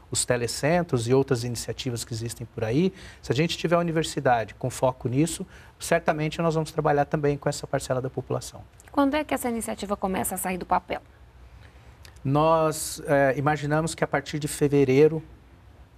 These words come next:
Speaker 1: nós devemos ter aí algumas etapas já concluídas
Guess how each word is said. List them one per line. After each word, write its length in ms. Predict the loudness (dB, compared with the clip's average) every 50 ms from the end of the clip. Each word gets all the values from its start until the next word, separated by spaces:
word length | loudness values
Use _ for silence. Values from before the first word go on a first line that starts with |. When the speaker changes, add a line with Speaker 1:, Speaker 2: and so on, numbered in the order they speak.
| -14 -8 -4
Speaker 1:
nós 320 | 0 0 0 0 0 -4
devemos 540 | -4 0 0 0 2 2 0 0 0 -2 -4
ter 280 | -2 0 2 4 4 4
aí 240 | 2 2 0 0 2
algumas 680 | 2 2 0 0 0 0 0 0 0 -2 -6 -8 -8 -8
etapas 420 | -6 0 2 2 2 2 0 -4
já 120 | -2 -4 -4
concluídas 880 | -4 -4 -6 -2 0 0 0 2 4 2 2 4 2 0 -2 -4 -10